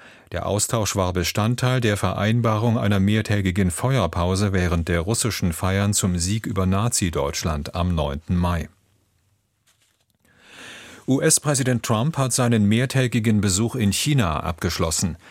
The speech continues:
Die Präsidentenmaschine Air Force One hob am internationalen Flughafen von Peking in Richtung Washington ab. Trump hatte bei seinen Gesprächen mit dem chinesischen Präsidenten Xi nach eigenen Angaben unter anderem mehrere Handelsvereinbarungen geschlossen.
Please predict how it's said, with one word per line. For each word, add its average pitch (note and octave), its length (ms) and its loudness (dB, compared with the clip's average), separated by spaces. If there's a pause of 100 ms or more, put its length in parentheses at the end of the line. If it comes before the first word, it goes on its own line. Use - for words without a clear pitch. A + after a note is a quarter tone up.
(320)
Die F2 120 -4
Präsidentenmaschine F#2+ 1080 0
Air G2 240 0
Force F#2 380 -2
One A#2 320 0
hob F2 180 -2
am E2 220 -2
internationalen F2+ 880 0
Flughafen G2 520 -2
von F2 200 -2
Peking G2 400 0
in A2+ 180 0
Richtung F2+ 420 0
Washington F#2+ 520 0
ab. E2 280 -6 (920)
Trump D3+ 220 2
hatte D#3 260 0
bei C#3+ 120 0
seinen B2 320 2
Gesprächen A#2+ 600 0
mit B2 180 0
dem G#2+ 160 2
chinesischen A2+ 600 0
Präsidenten G2+ 540 0
Xi G#2+ 300 0
nach A#2 220 2
eigenen G#2 420 0
Angaben G2 500 2
unter C3 320 0
anderem G2+ 440 2
mehrere F#2+ 440 2
Handelsvereinbarungen E2 1160 0
geschlossen. F2+ 540 -2